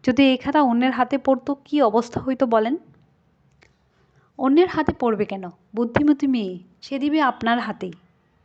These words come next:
"তা ঠিক, রেনুর বুদ্ধির কোনো মা বাপ নাই। কি বুদ্ধি, কি বুদ্ধি! তার বাপ মা বিয়ে ঠিক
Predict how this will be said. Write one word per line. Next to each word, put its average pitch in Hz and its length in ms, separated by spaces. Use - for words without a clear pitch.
"তা 320 140
ঠিক, 269 300
রেনুর 277 260
বুদ্ধির 262 400
কোনো 302 220
মা 247 220
বাপ 190 260
নাই। 175 200
কি 302 140
বুদ্ধি, 247 800
কি 262 120
বুদ্ধি! 208 520
তার 262 180
বাপ 247 260
মা 294 100
বিয়ে 247 320
ঠিক 294 160